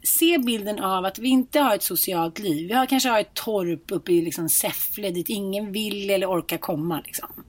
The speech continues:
Då sitter vi med de här barnen som efter en timme är så här: 'Vad är våra bobo? Vad är mina tjejer? Vad är mina kompisar? Vad är poolen? Vad är pannkakorna?'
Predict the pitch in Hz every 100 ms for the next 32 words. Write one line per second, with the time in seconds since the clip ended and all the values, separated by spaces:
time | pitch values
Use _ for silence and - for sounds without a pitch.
0 | - - - - - - 294 311 - 269
1 | 254 240 214 214 208 226 254 277 269 254
2 | - 233 220 226 214 208 202 202 190 185
3 | 185 - 226 285 311 302 285 254 240 247
4 | 226 226 196 269 294 294 294 302 294 285
5 | 185 147 - 214 277 285 294 294 320 302
6 | 240 - 160 151 196 269 277 311 294 269
7 | 165 156 175 233 247 285 277 302 294 285
8 | 175 160